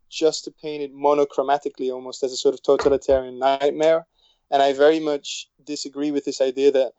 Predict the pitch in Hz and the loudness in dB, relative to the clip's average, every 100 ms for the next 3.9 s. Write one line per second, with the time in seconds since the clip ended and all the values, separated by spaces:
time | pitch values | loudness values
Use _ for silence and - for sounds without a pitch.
0 | _ _ 139 151 143 160 165 151 156 151 | _ _ 2 2 4 2 2 2 0 -2
1 | 143 143 135 131 127 123 139 143 - 123 | -8 -6 -4 -6 -8 2 4 4 -2 -12
2 | 117 117 117 123 - 131 127 143 143 143 | -12 -12 -10 -6 -2 -2 2 2 2 -2
3 | 127 139 131 - 143 - 127 123 | -2 -8 -10 -2 -2 0 -6 -6